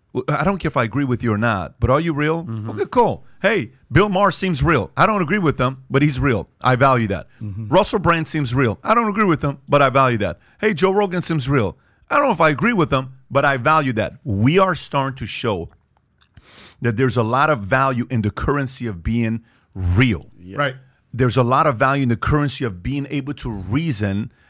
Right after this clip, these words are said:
Speaker 1: and have a disagreement with somebody that you, but you're able to sit down and have that. We're valuing those things, which is a great
Speaker 2: Mm-hmm.
Speaker 1: thing, by the way.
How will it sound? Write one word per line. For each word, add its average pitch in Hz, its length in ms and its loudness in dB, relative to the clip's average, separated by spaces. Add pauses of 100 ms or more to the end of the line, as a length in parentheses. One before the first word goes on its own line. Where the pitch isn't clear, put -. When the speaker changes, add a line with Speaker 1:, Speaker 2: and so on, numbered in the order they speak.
(180)
Speaker 1:
and 123 160 -4
have 127 280 0
a 117 200 -4
disagreement 127 1040 -4
with 113 160 -8
somebody 131 460 -2
that 113 140 -4
you, 107 80 -6
but 110 120 -2
you're 113 180 0
able 147 220 -4
to 127 60 -4
sit - 220 -8
down 131 140 -4
and 120 100 -4
have 127 160 -2
that. 113 160 -10
We're 110 220 -2
valuing 127 680 -4
those 113 260 -4
things, 80 140 -14
which 90 200 -14
is 113 120 -12
a 92 60 -12
great 110 340 -10
Speaker 2:
Mm-hmm. 113 40 -14
Speaker 1:
thing, 107 180 -6
by 76 200 -10
the - 100 -20
way. - 120 -20